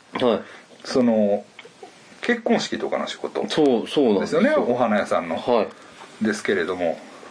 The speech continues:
Speaker 1: もう、またですよ。
Speaker 2: どう？ほんで、ま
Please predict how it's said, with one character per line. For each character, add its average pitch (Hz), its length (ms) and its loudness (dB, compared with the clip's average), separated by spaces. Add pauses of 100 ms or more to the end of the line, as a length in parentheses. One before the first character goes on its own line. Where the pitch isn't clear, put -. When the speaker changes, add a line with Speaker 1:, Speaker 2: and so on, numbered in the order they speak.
(100)
Speaker 1:
も 113 600 2
う、 113 300 0
ま 143 40 2
た 120 200 2
で 87 100 -6
す - 180 -6
よ。 90 120 -4 (800)
Speaker 2:
ど 139 240 2
う？ - 40 -6
ほ - 100 -2
ん 175 40 0
で、 180 180 2 (1300)
ま 135 340 2